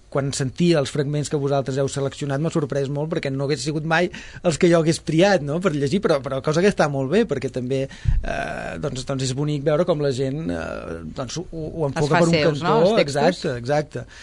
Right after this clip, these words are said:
Speaker 1: Llavors jo el que no pretenc donar un missatge tancat, ni molt menys, però sí fer una reflexió sobre... Jo crec que en,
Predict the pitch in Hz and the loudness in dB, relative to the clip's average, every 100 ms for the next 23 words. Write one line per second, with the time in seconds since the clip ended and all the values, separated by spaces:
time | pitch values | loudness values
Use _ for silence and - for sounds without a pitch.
0 | - - - 143 156 151 180 196 196 214 | -20 -20 -6 0 2 4 4 4 4 4
1 | 185 170 165 151 156 175 185 139 131 131 | 4 0 0 -2 0 2 2 2 0 -2
2 | 120 131 123 120 131 143 147 135 127 - | -2 -2 -2 0 2 4 4 2 0 -2
3 | 127 117 131 143 165 151 139 143 143 175 | -2 0 2 2 2 2 2 2 2 0
4 | - - - - 175 - 160 175 190 202 | -6 -20 -6 4 4 4 0 4 6 4
5 | 143 120 123 - 123 120 - 143 127 120 | 4 -2 -6 -6 -6 -6 -4 -2 0 0
6 | 117 113 131 147 165 165 - 175 | 0 0 0 0 2 0 4 4